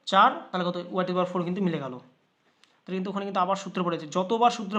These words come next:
পড়বে এরকম কিন্তু সূত্রে ফেলাতে হবে, নাহলে কিন্তু পুরোপুরি নাম্বার কিন্তু পাবে না, ঠিক আছে? দেখো এখানে এ স্কয়ার মাইনাস বি স্কয়ার, এই যেখানে লিখলাম এ স্কয়ার মাইনাস বি স্কয়ার সূত্র কি? a plus b into a minus b, তো এই সূত্রটা এখানে কাজে লাগাবো, ঠিক আছে? তাহলে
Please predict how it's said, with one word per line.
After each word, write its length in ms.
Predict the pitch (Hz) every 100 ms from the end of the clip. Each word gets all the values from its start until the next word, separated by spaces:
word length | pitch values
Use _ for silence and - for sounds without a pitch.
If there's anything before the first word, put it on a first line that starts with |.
| 190
পড়বে 160 | 196 180
এরকম 160 | 180
কিন্তু 140 | 190 185
সূত্রে 160 | 185 202 185
ফেলাতে 200 | 170 160
হবে, 180 | 147 135 - _ _ _ _
নাহলে 200 | 165 180 185
কিন্তু 180 | 180 226 233
পুরোপুরি 280 | 208 185 190
নাম্বার 180 | 175 175 175
কিন্তু 140 | 180 180
পাবে 160 | 175 165
না, 60 | 139 131 -
ঠিক 120 | - 208
আছে? 160 | 208 165 143 - _ _ _ _ _ _ _ 165
দেখো 180 | 151 131 - _ _ _ _
এখানে 200 | - 196 196 214
এ 20 | 190
স্কয়ার 240 | - 226 214
মাইনাস 200 | 196 185 175
বি 60 | 180
স্কয়ার, 200 | 175 151
এই 40 | 165
যেখানে 160 | 185 196
লিখলাম 200 | 196 214 196
এ 20 | 180
স্কয়ার 160 | 202 196
মাইনাস 160 | 185
বি 60 | 180
স্কয়ার 160 | 180 202
সূত্র 120 | 190 180
কি? 60 | 165 170
a 20 |
plus 180 | 196 196 196
b 20 | 208
into 120 | 196
a 40 | 196
minus 180 | 196 185 175
b, 20 | 226 254 - _ _
তো 40 | 185
এই 40 | 180
সূত্রটা 240 | 196 202
এখানে 140 | 190 190
কাজে 120 | 185 185
লাগাবো, 220 | 180 185 226 - - - -
ঠিক 100 | 208
আছে? 120 | 202 151 - - _ _ _ _ _ _ _ _ _ _ _ _ _
তাহলে 140 | -